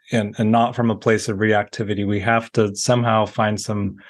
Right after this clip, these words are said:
ways to resource ourselves. 'Cause if we're feeling strung out and stressed and we haven't met our own needs, it's really hard for us to summon as dads a, a different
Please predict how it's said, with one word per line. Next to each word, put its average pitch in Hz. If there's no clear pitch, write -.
ways 113
to 107
resource 98
ourselves. 131
'Cause 107
if 104
we're 120
feeling 120
strung 113
out 104
and 104
stressed -
and 101
we 98
haven't 113
met 107
our 104
own 101
needs, 101
it's 113
really 117
hard 110
for 110
us 104
to 110
summon 104
as 101
dads 101
a, 120
a 107
different 113